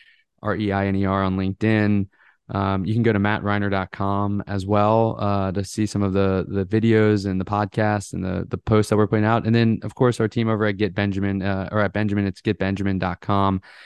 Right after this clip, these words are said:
You can check them out. And they're also on LinkedIn as well, posting a lot of great content about workflows, automations, and, and connective tissue.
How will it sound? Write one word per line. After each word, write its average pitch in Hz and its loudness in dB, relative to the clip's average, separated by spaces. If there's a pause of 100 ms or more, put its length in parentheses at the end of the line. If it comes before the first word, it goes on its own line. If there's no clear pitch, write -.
(240)
You 107 0
can 117 4
check 113 -2
them 107 0
out. 104 0
And 101 -4
they're 104 0
also 101 -2
on 95 -2
LinkedIn 98 -4
as 95 -4
well, 98 2
posting 98 -2
a - -4
lot 95 -2
of 98 -4
great 101 -2
content 95 -4
about 92 -4
workflows, 98 0
automations, 95 -2
and, 92 -4
and 101 -6
connective 95 -4
tissue. 101 2